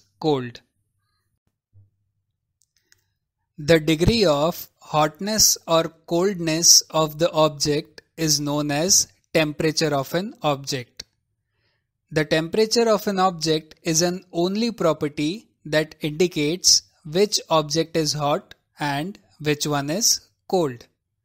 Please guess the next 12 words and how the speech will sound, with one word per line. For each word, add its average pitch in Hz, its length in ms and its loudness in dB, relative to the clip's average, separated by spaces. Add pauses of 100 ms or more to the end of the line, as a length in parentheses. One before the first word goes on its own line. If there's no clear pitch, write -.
(580)
A 156 120 0
high 165 200 2
temperature 202 880 0
of 156 260 0
a 165 80 2
body 160 640 2 (340)
indicates 170 760 -2
that 151 540 -2
it 156 180 -6
is 151 220 -2
very 151 340 -2
hot, 185 380 -4